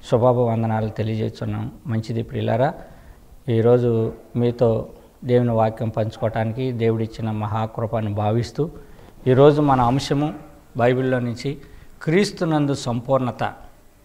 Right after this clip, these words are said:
ప్రియులారా, మరి క్రీస్తునందు సంపూర్ణత ఏమిటి అనేటువంటి విషయాన్ని మనందరం కూడా,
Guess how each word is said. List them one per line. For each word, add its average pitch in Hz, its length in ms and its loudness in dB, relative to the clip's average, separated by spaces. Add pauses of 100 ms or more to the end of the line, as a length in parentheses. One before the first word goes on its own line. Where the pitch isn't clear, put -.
(1040)
ప్రియులారా, 135 460 0 (640)
మరి 143 260 0
క్రీస్తునందు 170 760 -4
సంపూర్ణత 139 800 -4 (120)
ఏమిటి 127 440 -2 (560)
అనేటువంటి 127 440 -2
విషయాన్ని 143 480 -4
మనందరం 127 560 -4
కూడా, 120 340 -6